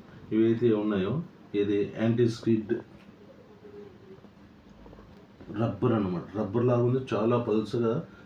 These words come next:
బల్లిపొరలాగా చాలా ఇదిగా ఉంది, స్మూత్గా ఉంది. అంతేనండి. ఇలా పెట్టేసిన తర్వాత ఇక ఈ ఫ్యాన్ ఇది ఇలా ఓపెన్ చేస్తాము.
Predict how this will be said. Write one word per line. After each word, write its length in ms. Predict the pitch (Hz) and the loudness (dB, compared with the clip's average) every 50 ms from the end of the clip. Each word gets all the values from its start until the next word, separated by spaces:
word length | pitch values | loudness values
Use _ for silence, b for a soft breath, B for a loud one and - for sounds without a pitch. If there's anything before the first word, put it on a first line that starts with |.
| B - 92 | B -6 -2
బల్లిపొరలాగా 840 | 98 107 110 131 127 123 131 120 123 117 117 117 113 113 120 120 - - 107 | 0 4 4 4 4 4 2 2 4 4 4 4 2 2 2 0 -2 -2 -2
చాలా 260 | 107 104 107 98 95 | 0 0 0 0 0
ఇదిగా 380 | 92 95 101 110 113 127 120 | 0 0 2 2 4 4 4
ఉంది, 280 | 107 101 92 87 95 120 165 - - - - - - - - - - - - | 2 2 0 -2 -4 -4 -6 -10 -14 -20 -20 -20 -20 -20 -20 -20 -20 -20 -20
స్మూత్గా 600 | - - - 110 113 117 - - 98 95 98 101 - - - - - - - - - - - - - - - - - - - - - - - - - - - - - - - - - - - - - - - - - - - 92 - - - - - - - - - - - - - - - - - | -18 -6 -2 2 2 2 2 0 -2 -4 -4 -4 -4 -8 -12 -20 -20 -20 -20 -20 -20 -20 -20 -20 -20 -20 -20 -20 -20 -20 -20 -20 -20 -20 -20 -20 -20 -20 -20 -20 -20 -20 -20 -20 -20 -20 -20 -20 -20 -20 -20 -20 -20 -20 -20 -20 -20 -20 -20 -20 -20 -20 -20 -20 -20 -20 -20 -20 -20 -20 -18 -6 -4
ఉంది. 160 | 120 104 95 - - - - - - 147 | -2 -2 -2 -4 -8 -14 -18 -14 -4 0
అంతేనండి. 600 | 156 156 - 160 139 135 123 120 113 117 117 117 - - - - | 0 2 4 4 2 4 2 2 0 0 -2 -4 -8 -14 -14 -4
ఇలా 160 | - 104 113 110 | 0 0 2 2
పెట్టేసిన 460 | 113 110 101 117 110 104 107 107 95 | 2 2 2 4 2 2 2 -2 -4
తర్వాత 340 | 92 95 98 95 92 - 131 151 - - - - - - - - - | -4 -4 -2 -4 -2 0 0 0 0 0 -2 -8 -14 -20 -18 -10 -8
ఇక 100 | 101 117 | -2 0
ఈ 120 | 117 107 104 98 | 0 0 0 0
ఫ్యాన్ 260 | - 113 110 117 123 143 180 - - - - - - - - - - - - - - - | 0 0 2 2 2 0 0 -2 -4 -10 -16 -20 -20 -20 -20 -20 -20 -20 -20 -12 -6 -6
ఇది 180 | 110 107 107 107 - - 135 | -2 -2 -2 -2 0 0 0
ఇలా 160 | 131 120 113 | 2 2 2
ఓపెన్ 380 | 110 117 120 120 131 131 117 113 | 2 2 2 2 4 2 2 2
చేస్తాము. 480 | 113 104 - - 120 107 110 123 165 | 0 0 -2 -2 -2 -2 -2 -4 -4